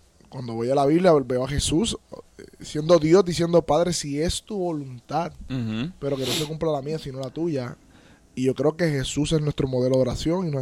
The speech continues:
Speaker 1: enseñó a orar. Vemos a Pablo, que siempre decía, "Estoy orando a ver si Dios me permite, por la voluntad de Dios no he podido ir a Roma", cuando le escribe a los romanos. Y en diferentes cartas vemos que siempre oramos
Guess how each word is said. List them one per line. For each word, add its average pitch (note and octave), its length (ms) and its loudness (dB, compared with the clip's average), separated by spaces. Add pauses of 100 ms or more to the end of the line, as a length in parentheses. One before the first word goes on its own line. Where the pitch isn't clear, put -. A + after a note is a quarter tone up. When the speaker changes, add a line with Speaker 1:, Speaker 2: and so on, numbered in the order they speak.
Speaker 1:
enseñó C3 180 -4
a - 20 2
orar. D3 180 2
Vemos C3 260 -4
a B2 80 -8
Pablo, D3 400 0
que C#3 100 -14
siempre B2+ 360 -6
decía, C3+ 200 -2
"Estoy B2+ 200 -2
orando C#3 340 0
a C3+ 40 6
ver B2+ 100 0
si C3 100 -6
Dios C3 140 0
me C3 160 -6
permite, D3 500 -4
por B2+ 120 -4
la A#2+ 80 -8
voluntad A#2 380 -6
de C3+ 60 0
Dios C3+ 160 -2
no C3+ 80 -6
he C3 40 -8
podido C3 320 0
ir B2+ 100 0
a B2 60 -6
Roma", D3 460 6 (200)
cuando A#2+ 240 -4
le A#2 60 -2
escribe B2+ 240 4
a - 20 6
los C3 80 6
romanos. D3+ 500 6 (340)
Y C#3 200 -2
en C#3+ 80 0
diferentes D3+ 400 2
cartas G#3+ 340 6
vemos G#3+ 260 6
que E3 220 2 (840)
siempre F#3 840 2 (260)
oramos E3 800 2